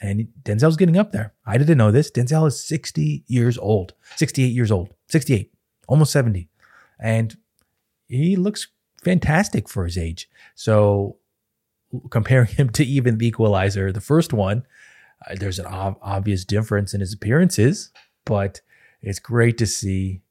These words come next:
him in the movie, him acting, him on the screen. I mean, who doesn't like Denzel? So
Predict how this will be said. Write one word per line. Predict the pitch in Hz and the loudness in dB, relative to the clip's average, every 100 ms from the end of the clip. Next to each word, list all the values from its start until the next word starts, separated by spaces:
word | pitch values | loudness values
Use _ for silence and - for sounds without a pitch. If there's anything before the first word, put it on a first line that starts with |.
| _ - | _ -8
him | 113 120 | -4 -2
in | 107 | 0
the | 101 | 0
movie, | 98 98 92 98 | 0 -2 -2 -4
him | 92 120 | -2 -2
acting, | 98 104 - 101 95 | -2 -2 -4 -6 -2
him | 113 120 | -2 0
on | 110 | 0
the | 107 | -2
screen. | 104 - 95 92 92 98 - - _ - | -4 -8 -6 -4 -4 -6 -14 -20 _ -10
I | |
mean, | 165 151 | -6 -6
who | 127 165 | -6 -4
doesn't | 170 165 156 | -2 0 -2
like | 123 | -2
Denzel? | 98 92 90 85 - | -4 -4 -6 -8 -12
So | - 101 92 | -4 0 0